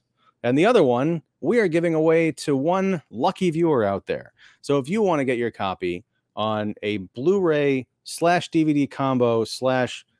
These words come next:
uh, yep, digital code copy of The Bad Guys. Uh, no, we're not giving away the books.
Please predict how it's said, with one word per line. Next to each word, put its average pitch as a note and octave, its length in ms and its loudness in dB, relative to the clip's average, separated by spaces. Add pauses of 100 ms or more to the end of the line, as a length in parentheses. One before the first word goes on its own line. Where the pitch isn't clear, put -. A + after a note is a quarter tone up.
(140)
uh, A2 280 0 (120)
yep, G#3+ 280 0 (200)
digital A3 400 2
code G3 480 -2
copy A#2 520 -4 (380)
of C3 220 0
The B2 80 -2
Bad D#3+ 260 -2
Guys. F2+ 480 -6 (240)
Uh, A#2+ 140 0
no, C3 140 2
we're B2+ 80 4
not C3 180 0
giving C3+ 180 -2
away A#2+ 140 2
the G2+ 100 -4
books. - 320 -8